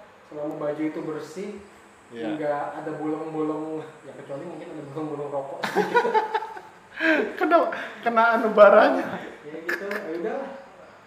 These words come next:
Speaker 1: Kalau misalnya rambut rasanya udah nggak bisa diatur, ya potong.
Speaker 2: Potong.
Speaker 1: Nah, gitu aja sudah. Yang penting aku tiap mau kerja mandi aja lah.
Speaker 2: Ya. Yang makanya itu aku selalu ngomong ke anak-anak tuh,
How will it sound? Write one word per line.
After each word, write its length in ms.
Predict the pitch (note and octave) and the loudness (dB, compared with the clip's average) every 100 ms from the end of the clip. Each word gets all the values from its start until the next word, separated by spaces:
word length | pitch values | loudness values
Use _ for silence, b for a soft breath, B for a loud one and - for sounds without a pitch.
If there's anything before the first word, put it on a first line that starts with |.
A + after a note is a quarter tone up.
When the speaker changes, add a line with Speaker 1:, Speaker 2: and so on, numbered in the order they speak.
| - - - | -20 -20 -14
Speaker 1:
Kalau 220 | D3 D3+ | -8 -8
misalnya 340 | D3+ E3 D#3+ | -8 -8 -6
rambut 540 | D#3+ D#3 D#3 D3+ D#3+ D#3+ - - - - | -4 -6 -6 -8 -10 -10 -16 -20 -20 -12
rasanya 500 | D#3 D#3 D#3 D#3 D#3+ | -8 -6 -8 -8 -8
udah 140 | D3+ | -8
nggak 220 | D#3+ D3+ D#3 | -8 -8 -8
bisa 140 | E3+ | -8
diatur, 420 | D3+ D3 - G3+ | -8 -8 -10 -10
ya 140 | G3+ D#3+ | -8 -8
potong. 460 | - F#3 G3 D#3 - | -8 -4 -2 -2 -6
Speaker 2:
Potong. 440 | C3+ C3+ C#3+ C3 A#2 | -2 2 2 2 -4
Speaker 1:
Nah, 120 | - C#3 | -8 -10
gitu 160 | C#3 C#3 | -14 -14
aja 240 | C#3 D3+ | -16 -18
sudah. 280 | D3 C#3 C3+ C#3 | -18 -18 -16 -14
Yang 140 | D3 | -12
penting 180 | D3 F3 F#3 | -12 -10 -10
aku 200 | F#3+ G3+ G3 - - - - - - | -8 -10 -12 -16 -20 -20 -20 -20 -12
tiap 180 | - | -10
mau 140 | D#3 C#3+ | -8 -8
kerja 200 | D3 F3+ | -10 -8
mandi 360 | F#3 D3+ D3+ D3 | -8 -8 -10 -8
aja 260 | C#3 C#3 E3 | -8 -10 -12
lah. 140 | D#3+ - - - - - - | -14 -18 -20 -20 -20 -18 -16
Speaker 2:
Ya. 120 | - - - - - D3+ | -16 -18 -20 -20 -12 -4
Yang 140 | E3+ | -2
makanya 240 | G3 A3 C4 | 0 2 4
itu 120 | A#3+ A3 G3+ - | 4 4 0 -6
aku 200 | A3 A3 | -8 -8
selalu 240 | A#3 G#3 F#3+ | -4 -4 -2
ngomong 280 | F3 D#3 D3 | -4 -6 -8
ke 80 | B2+ | -6
anak-anak 460 | A#2+ A#2+ A#2 C3+ - | -8 -8 -8 -10 -10
tuh, 160 | G3 | -14